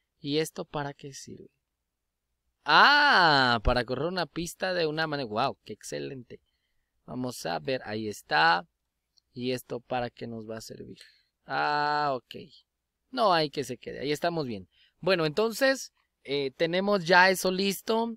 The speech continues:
Eh, esta, esta es otra manera como solo de un solo lado para poder dejar la,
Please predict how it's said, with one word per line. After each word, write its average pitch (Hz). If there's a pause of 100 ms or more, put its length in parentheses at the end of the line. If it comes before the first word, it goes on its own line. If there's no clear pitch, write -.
Eh, 139
esta, 175
esta 156
es 156
otra 185
manera 143
como 127
solo 143
de 123
un 120
solo 127
lado 127 (460)
para 147
poder 117
dejar 117
la, 107